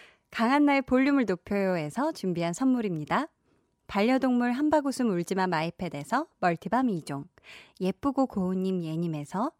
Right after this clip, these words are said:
롤러형 원더풀 라인 크림, 천연 화장품 봉프레에서 모바일 상품권, 아름다운 비주얼 아비주에서 뷰티 상품권,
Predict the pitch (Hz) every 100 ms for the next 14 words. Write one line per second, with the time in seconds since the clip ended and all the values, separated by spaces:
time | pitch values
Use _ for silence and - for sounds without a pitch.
0 | _ 185 165 165 180 254 185 165 180 180
1 | 151 143 147 - 180 254 - _ _ _
2 | _ _ 208 339 349 330 294 277 247 254
3 | 247 - 190 - 180 156 147 - 269 -
4 | - 175 160 160 160 180 151 165 147 -
5 | 202 311 _ _ - - - _ _ -
6 | 180 226 277 262 254 247 208 180 202 196
7 | 170 160 190 180 165 147 147 220 294 -
8 | 208 - 220 185 - 156 - 180